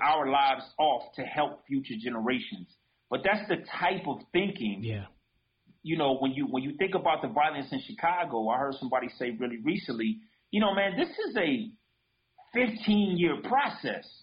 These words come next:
Speaker 1: You know,
Speaker 2: Mm-hmm.
Speaker 1: everybody wants an answer today. Nah, after you turn thirteen, man, it's kinda over.
Speaker 2: Mm.
Speaker 1: You know, <laughs> it's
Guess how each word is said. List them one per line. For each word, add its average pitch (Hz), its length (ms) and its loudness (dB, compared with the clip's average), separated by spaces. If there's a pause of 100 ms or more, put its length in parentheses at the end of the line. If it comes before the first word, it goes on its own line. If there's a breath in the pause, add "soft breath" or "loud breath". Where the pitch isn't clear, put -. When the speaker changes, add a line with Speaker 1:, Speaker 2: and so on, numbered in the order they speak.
(120)
Speaker 1:
You 127 120 -4
know, 123 60 0
Speaker 2:
Mm-hmm. 143 60 4
Speaker 1:
everybody 233 400 2
wants 196 340 0
an 135 220 0
answer 175 540 0 (160)
today. 151 600 0 (600)
Nah, 131 160 -2 (560)
after 220 120 -6
you 247 160 0
turn 240 280 2
thirteen, 233 540 0
man, 220 200 4
it's 208 140 -4
kinda 302 340 2
over. 170 500 2 (200)
Speaker 2:
Mm. 107 480 -8 (420)
Speaker 1:
You 165 120 2
know, 196 300 6
<laughs> 190 40 2
it's - 80 2